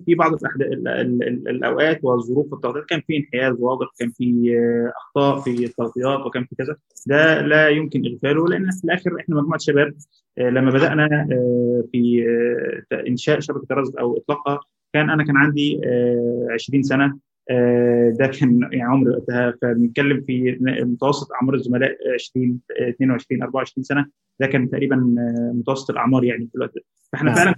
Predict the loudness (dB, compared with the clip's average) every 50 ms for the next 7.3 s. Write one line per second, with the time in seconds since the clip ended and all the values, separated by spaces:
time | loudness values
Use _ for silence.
0 | -2 -6 -4 -2 2 4 4 2 2 -2 -8 -16 _ _ 2 4 4 6 4 2
1 | 2 0 0 0 0 -2 -2 -2 -2 -2 0 0 0 2 4 4 4 4 2 0
2 | -2 -2 -2 -2 -4 -6 -10 _ -4 0 0 2 2 0 0 -2 -6 -4 -2 0
3 | 0 0 -2 -2 -6 -8 -8 -8 -8 -10 -6 -4 -4 -2 -2 -4 -6 -8 _ _
4 | _ _ _ _ 2 2 4 4 4 4 2 2 0 0 2 2 4 4 4 2
5 | 2 0 0 0 2 2 2 0 -2 -4 -6 -4 -2 -2 0 2 2 2 2 2
6 | 0 0 0 0 -2 -2 -6 -8 -6 -6 -6 -6 -2 0 0 0 0 -2 -4 -4
7 | -2 -2 -2 -2 -2